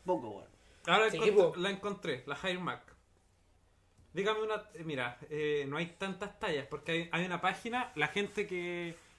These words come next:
Speaker 2: ama las zapatillas me va, la va a conocer, que es StockX,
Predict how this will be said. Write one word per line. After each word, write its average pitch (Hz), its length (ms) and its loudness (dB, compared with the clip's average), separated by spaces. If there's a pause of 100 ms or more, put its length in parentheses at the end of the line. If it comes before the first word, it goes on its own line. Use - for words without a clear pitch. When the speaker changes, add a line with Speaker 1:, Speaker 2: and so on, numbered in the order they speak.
(100)
Speaker 2:
ama 180 180 4
las 220 140 2
zapatillas 240 420 0
me 220 100 0
va, 202 360 0
la 190 120 -2
va 196 80 2
a 190 60 -2
conocer, 185 440 -6 (260)
que 175 100 -4
es 170 80 -2
StockX, - 760 -4